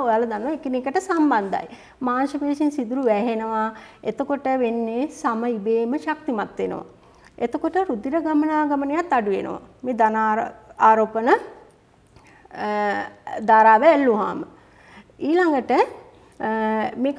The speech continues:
ගොඩාක් වෙලාවට ගැලපෙන්නේ හානි වූ, රත් පැහැගැන්වූ සමට විශේෂයෙන්ම අපිට මේ ධන ධාරාව අල්ලලා ට්‍රීට්මන්ට් කරන්න පුළුවන්. අ, මේකෙදි මට මුලින්ම කියන්න බැරි වුණා ධන ධාරාවේදී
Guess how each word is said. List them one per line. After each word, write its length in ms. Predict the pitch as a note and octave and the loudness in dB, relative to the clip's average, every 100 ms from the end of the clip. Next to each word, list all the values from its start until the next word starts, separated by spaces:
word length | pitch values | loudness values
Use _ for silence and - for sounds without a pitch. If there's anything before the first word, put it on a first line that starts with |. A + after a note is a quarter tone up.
| D#4+ | 0
ගොඩාක් 480 | A#3+ G#3+ A#3 D4 D#4 | 4 8 8 6 4
වෙලාවට 440 | D4+ C#4+ C#4+ D4 | 4 4 4 2
ගැලපෙන්නේ 680 | A#3 G#3 A3 A#3+ A#3+ A#3 A#3+ | 2 2 2 2 2 2 -2
හානි 460 | B3 A#3+ A3+ A#3 A#3 | -2 -2 -2 -2 0
වූ, 260 | A#3 A#3 A#3 | 0 -2 -2
රත් 300 | A3+ A3+ - | -4 -4 -4
පැහැගැන්වූ 580 | B3 A#3+ A#3 A#3 A#3 | -2 0 0 -2 -4
සමට 400 | A#3+ A3+ G#3+ G#3 B3 F4+ - - - | -4 -6 -6 -2 -2 -2 -6 -20 -10
විශේෂයෙන්ම 640 | B3+ B3 D4 C#4+ C#4 C4+ C4+ F#4 - - - - | -8 -2 -4 -2 -2 0 0 0 -4 -18 -8 -4
අපිට 240 | A#3 B3+ | -4 -2
මේ 200 | B3 B3 | 0 0
ධන 280 | A#3+ A3 A3 | 0 -4 0
ධාරාව 420 | G#3+ G#3+ G#3+ G#3+ C4 G4 - - - | 2 4 4 4 2 0 -10 -20 -4
අල්ලලා 520 | A3 A3 G#3+ A3 G#4 - - - _ _ | 0 2 2 2 0 -2 -18 -20 _ _
ට්‍රීට්මන්ට් 420 | C4 A#3+ B3+ A#3 | 0 0 -2 -4
කරන්න 420 | A#3+ A3+ G3+ G#3+ D#4+ | -2 -2 0 -2 0
පුළුවන්. 420 | C4 A3 G3 - - - _ _ _ - - - | 0 0 -2 -6 -18 -20 _ _ _ -20 -14 -6
අ, 280 | G#3+ G#3 | -2 -2
මේකෙදි 460 | G#3 B3 C#4+ D4 D4 | 0 0 0 0 0
මට 180 | C#4 C#4 | 0 0
මුලින්ම 300 | B3 A3 A#3+ | -2 -2 -2
කියන්න 340 | C4+ A#3 G#3+ A3 | -2 -2 -2 -2
බැරි 160 | A3+ | -2
වුණා 220 | A3+ A#3 C4+ | -2 0 0
ධන 320 | A#3+ G#3 G#3 | 0 -2 2
ධාරාවේදී 800 | C4 C4+ C4 A#3 G3+ F#3+ G#3 | 4 6 4 4 0 -2 0